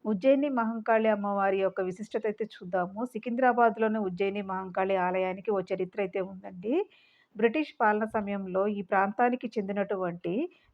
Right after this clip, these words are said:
సూరతి అప్పయ్య, సూరటి అప్పయ్య అనే వ్యక్తి ఆంగ్లేయుల రాజ్యంలో చేరిన తర్వాత పద్దెనిమిది వందల పదమూడవ సంవత్సరంలో మధ్యప్రదేశ్లోని ఉజ్జయినికి బదిలీ అయ్యాడు. బదిలీ అంటే ట్రాన్స్‌ఫర్ అయ్యాడండి. ఆ సమయంలో భాగ్యనగరంలో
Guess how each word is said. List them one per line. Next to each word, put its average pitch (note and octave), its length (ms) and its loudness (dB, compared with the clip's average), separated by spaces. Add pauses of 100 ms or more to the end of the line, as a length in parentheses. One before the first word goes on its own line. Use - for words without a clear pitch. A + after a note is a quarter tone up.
(120)
సూరతి B3+ 320 4
అప్పయ్య, G#3+ 580 2 (440)
సూరటి A3+ 400 4
అప్పయ్య G3 420 4
అనే G3+ 280 2
వ్యక్తి F#3+ 600 -2 (280)
ఆంగ్లేయుల A#3+ 520 6
రాజ్యంలో G3+ 480 4
చేరిన G3+ 420 -2
తర్వాత F#3+ 720 -2 (280)
పద్దెనిమిది G#3+ 300 4
వందల C4+ 180 2
పదమూడవ A3 520 4
సంవత్సరంలో G#3 540 0
మధ్యప్రదేశ్లోని G#3+ 840 0
ఉజ్జయినికి F#3+ 600 -4
బదిలీ F#3+ 380 2
అయ్యాడు. F3 540 2 (220)
బదిలీ G#3+ 300 6
అంటే A3 280 4
ట్రాన్స్‌ఫర్ G3 460 0
అయ్యాడండి. F#3+ 680 0 (380)
ఆ G#3+ 140 4
సమయంలో B3+ 520 4
భాగ్యనగరంలో G#3 960 4